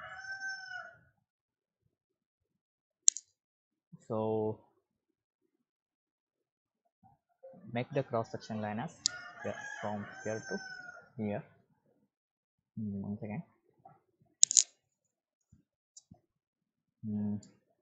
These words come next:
from here to, it will take one door. Okay, so I will take first, I will mark the cross section where I can draw the cross section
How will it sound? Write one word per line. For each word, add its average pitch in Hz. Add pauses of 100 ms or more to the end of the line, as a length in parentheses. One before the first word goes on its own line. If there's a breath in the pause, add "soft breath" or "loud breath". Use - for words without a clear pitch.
(260)
from 104 (180)
here 113 (140)
to, 135
it 113
will 107
take 104
one 104
door. 104 (760)
Okay, 131 (960)
so 113
I 113
will 113
take 127 (140)
first, - (560)
I 131
will 117
mark 127
the 147
cross 117
section 147 (140)
where 110
I 117
can 110
draw 107
the 107
cross 104
section -